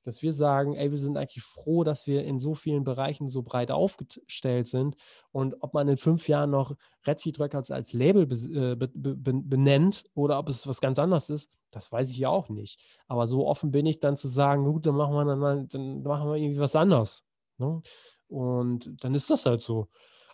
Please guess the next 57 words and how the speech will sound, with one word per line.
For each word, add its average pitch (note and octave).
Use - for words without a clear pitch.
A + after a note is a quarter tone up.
Also C#3
von D#3
dem E3+
her, F3+
da E3
versuchen E3+
wir E3+
schon F3+
immer F3+
genau E3
zu F3
gucken, F3
was D3+
sind E3
wirklich D#3+
die D3+
Kanäle, C#3+
die C3+
was C3
bringen, F3+
die C#3+
uns D#3+
was G#3
bringen F#3+
und D3+
eben C#3+
nicht E3+
so E3
zu D#3
schauen, D3
was -
haben E3
die E3
denn, D#3+
was C#3+
machen F3+
denn D#3
die D3
anderen F3+
und E3
was D3+
haben E3
wir D#3
denn D3
schon C#3+
immer C#3+
so A2
gemacht? G#2
Weil A#2+
ich -
glaube, C#3
das B2+
ist -
der C#3+
völlig E3
falsche C#3+
Weg. D#3+